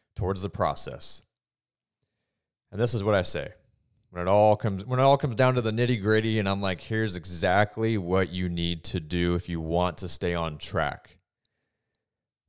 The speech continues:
First off, form a vision. And what is that end goal to that vision?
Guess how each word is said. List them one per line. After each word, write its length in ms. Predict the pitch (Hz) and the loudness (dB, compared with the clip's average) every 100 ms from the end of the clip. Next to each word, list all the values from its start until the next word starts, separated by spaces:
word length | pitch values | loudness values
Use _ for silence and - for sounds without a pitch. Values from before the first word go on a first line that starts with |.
| _ | _
First 280 | 120 110 - | 2 4 6
off, 380 | 95 67 - - _ _ _ _ _ _ _ _ _ _ _ _ _ _ _ _ _ _ | 4 4 -4 -20 _ _ _ _ _ _ _ _ _ _ _ _ _ _ _ _ _ _
form 280 | 110 117 120 | 2 2 4
a 80 | 113 | 0
vision. 520 | 90 110 92 82 76 - _ _ _ _ _ _ _ _ _ _ _ _ _ _ _ _ _ _ _ 101 | 4 4 4 -2 -6 -16 _ _ _ _ _ _ _ _ _ _ _ _ _ _ _ _ _ _ _ -12
And 220 | 92 87 | -10 -2
what 260 | 104 120 - | 2 0 0
is 240 | 113 101 | -2 -2
that 220 | 95 95 - | 0 -2 -2
end 240 | 123 131 | -4 -2
goal 280 | 101 101 90 | 0 2 2
to 160 | - 98 | 0 0
that 260 | 90 82 | 0 0
vision? 380 | 92 95 85 73 | 0 0 -2 -8